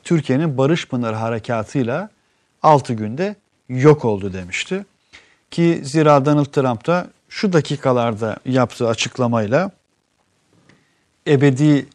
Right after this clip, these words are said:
başkent olarak kendi terminolojileriyle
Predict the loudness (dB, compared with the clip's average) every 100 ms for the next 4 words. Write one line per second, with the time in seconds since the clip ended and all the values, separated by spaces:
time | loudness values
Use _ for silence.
0 | _ _ _ _ 0 2 2 -2 -4 -4
1 | -6 -4 -4 -6 -16 _ -6 -4 -2 -4
2 | -4 -6 -6 -8 -8 -8 -8 -8 -6 -4
3 | -4